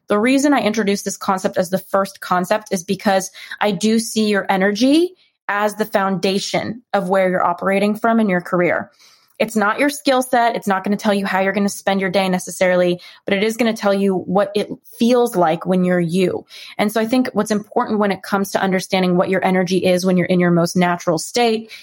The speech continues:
is asking people who you feel the most yourself with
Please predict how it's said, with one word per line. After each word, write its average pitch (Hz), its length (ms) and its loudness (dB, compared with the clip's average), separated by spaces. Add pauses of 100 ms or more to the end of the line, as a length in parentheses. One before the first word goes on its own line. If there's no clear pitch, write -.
(160)
is 220 200 -2
asking 240 460 0
people 208 400 -2
who 202 140 -2
you 190 260 0
feel 208 560 -2 (180)
the 220 60 0
most 196 500 0
yourself 226 640 0
with 175 360 0